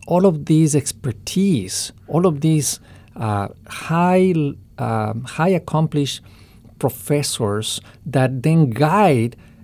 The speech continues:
students that have the energy and the creativity and they,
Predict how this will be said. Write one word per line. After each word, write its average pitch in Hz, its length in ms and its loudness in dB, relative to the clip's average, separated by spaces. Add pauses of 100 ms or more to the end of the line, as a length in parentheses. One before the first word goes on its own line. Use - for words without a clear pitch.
(120)
students 151 800 2
that 143 180 -4
have 175 500 -2 (360)
the 127 380 2 (180)
energy 127 640 2
and 117 180 0
the 117 60 -2
creativity 139 880 0
and 117 260 -2
they, 117 240 0